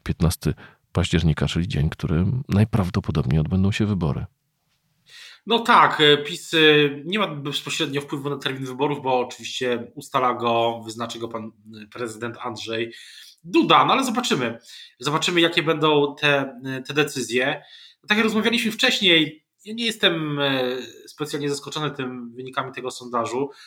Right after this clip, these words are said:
Speaker 2: no, że elektorat pisu się trochę zmienił i, e, a z drugiej strony mamy ten elektorat opozycji, tak, no dzisiaj też inny sondaż, na przykład Cebos, który pokazuje, że nawet, e, no, że generalnie jak sp-, że, że poparcie dla jednej listy spada,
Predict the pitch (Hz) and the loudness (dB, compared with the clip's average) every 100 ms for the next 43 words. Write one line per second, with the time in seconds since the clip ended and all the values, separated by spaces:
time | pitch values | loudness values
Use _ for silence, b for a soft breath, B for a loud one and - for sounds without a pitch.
0 | B B B 143 147 175 170 175 - - | B B B -8 0 4 4 4 -2 -16
1 | _ _ _ - 165 165 190 190 170 175 | _ _ _ -2 0 2 0 -2 -8 -6
2 | 175 175 165 156 170 151 123 104 104 - | -6 -4 -4 -2 2 2 2 -4 -10 -14
3 | 113 113 113 113 B B B B 120 127 | -10 -8 -8 -12 B B B B -10 -8
4 | 127 135 135 151 160 165 160 151 160 156 | -6 -8 -8 -6 -4 -2 0 0 0 -2
5 | 151 160 156 147 139 135 135 147 147 143 | 0 -2 -2 -6 -8 -8 -8 -4 -4 0
6 | 139 139 139 131 135 131 - 151 151 135 | 0 0 -4 -6 -8 -8 -10 -8 -4 -4
7 | 135 123 120 113 - b b b _ 117 | -2 -2 -2 -4 -8 b b b _ -20
8 | - 131 - - - 139 127 120 - 127 | -14 -10 -10 -8 -2 0 0 -2 -4 -6
9 | 127 127 113 120 123 113 117 120 120 B | -6 -6 -4 -2 -2 -2 -2 -2 -4 B
10 | B _ 120 123 123 - 127 123 120 117 | B _ -12 -10 -10 -6 -4 -2 -2 -2
11 | 113 113 147 170 - 165 180 185 180 175 | -6 -18 -18 -18 -14 -10 -4 -2 0 0
12 | - 139 156 151 156 147 147 - - 180 | -2 -10 -10 -6 -8 -8 -12 -12 -2 0
13 | 180 160 139 139 135 139 151 156 151 147 | 0 -2 2 4 4 4 4 4 2 0
14 | 147 - 143 - 151 123 123 135 | -6 -8 -6 4 4 6 6 6